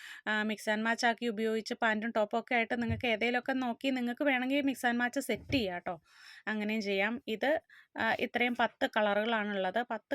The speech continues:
കളറ് ഒരു സ്ക്രീനിൽ കിട്ടാൻ ഭയങ്കര പാടാണ്. നെക്സ്റ്റ് വരുന്ന ഡിസൈൻ കിട്ടിലൻ ഡിസൈനാണ്. ഇതാണ് ട്ടോ. നല്ലൊരു ബാട്ടിക് എന്ന് പറയാൻ പറ്റുമോ എന്നറിയില്ല.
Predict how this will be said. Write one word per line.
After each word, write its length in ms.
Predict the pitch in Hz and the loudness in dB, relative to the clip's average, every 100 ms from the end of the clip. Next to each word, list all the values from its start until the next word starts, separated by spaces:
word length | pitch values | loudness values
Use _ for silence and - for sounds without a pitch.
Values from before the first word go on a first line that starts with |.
| 254 | 0
കളറ് 340 | 226 220 247 - | 0 0 -2 -4
ഒരു 180 | 226 240 | -6 -6
സ്ക്രീനിൽ 520 | - - 226 226 247 | -10 -6 -4 -4 -6
കിട്ടാൻ 340 | 214 214 220 | -6 -8 -6
ഭയങ്കര 320 | 208 202 208 214 | -6 -6 -4 -4
പാടാണ്. 540 | 196 185 190 185 240 - - - - - - - - | -6 -8 -6 -8 -10 -14 -20 -20 -20 -20 -20 -8 4
നെക്സ്റ്റ് 300 | 277 - 370 | 4 4 6
വരുന്ന 300 | 320 285 262 | 6 6 2
ഡിസൈൻ 360 | 226 233 254 277 226 | -2 -2 -4 -4 -8
കിട്ടിലൻ 480 | - 233 233 233 | -6 -4 -2 -2
ഡിസൈനാണ്. 520 | 202 - 196 185 180 - | -4 -6 -6 -6 -8 -8
ഇതാണ് 340 | 196 190 175 | -6 -6 -8
ട്ടോ. 200 | - 190 - - | -6 -6 -6 -4
നല്ലൊരു 540 | 220 226 247 254 226 | -2 0 2 2 0
ബാട്ടിക് 480 | 196 214 214 - - | 2 2 2 0 0
എന്ന് 120 | 302 | 2
പറയാൻ 320 | 262 214 233 | 2 0 -2
പറ്റുമോ 440 | 233 208 233 226 233 - - - - | -4 -6 -4 -4 -4 -12 -20 -12 -4
എന്നറിയില്ല. 640 | 220 214 202 190 190 240 | 0 4 4 2 0 -4